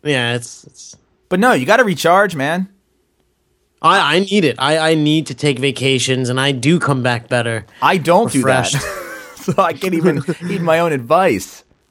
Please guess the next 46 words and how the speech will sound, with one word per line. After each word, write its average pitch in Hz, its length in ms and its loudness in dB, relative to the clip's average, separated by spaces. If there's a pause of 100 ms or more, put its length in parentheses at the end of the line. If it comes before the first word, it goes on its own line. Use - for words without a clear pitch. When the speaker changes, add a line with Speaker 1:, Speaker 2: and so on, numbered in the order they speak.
(1040)
Speaker 1:
Soon, 185 340 4
dude, 120 240 -2
soon. 120 360 -4
Speaker 2:
Oh, 139 280 -12
maybe. 98 440 -10 (440)
Well, 175 380 4 (240)
yeah, 185 180 2
I 196 60 2
might 196 200 0
go 170 100 2
on 156 80 2
a 135 80 0
road 127 500 0
trip 143 360 -2 (200)
soon, 143 360 -6
so 123 560 -2 (200)
who 143 140 -4
knows? 180 260 2
That 135 100 0
might 143 140 0
be 139 80 -2
more 135 260 0
work 139 360 0
than 139 120 -4
it 135 100 0
actually 135 640 0
ends 127 240 -2
up, 117 220 -6
you 139 80 -10
know, 110 300 -6 (140)
I 127 80 -6
don't 127 100 -4
know 123 60 -2
how 120 100 -2
much 117 140 -8
relaxing 110 500 -2
is 101 40 -8
gonna 107 120 -6
get 98 140 -6
done 117 200 -2
when 104 100 -4
I'm 95 100 -6
constantly 113 460 -8
drinking 101 380 -10
and 90 60 -6
driving. 104 440 -4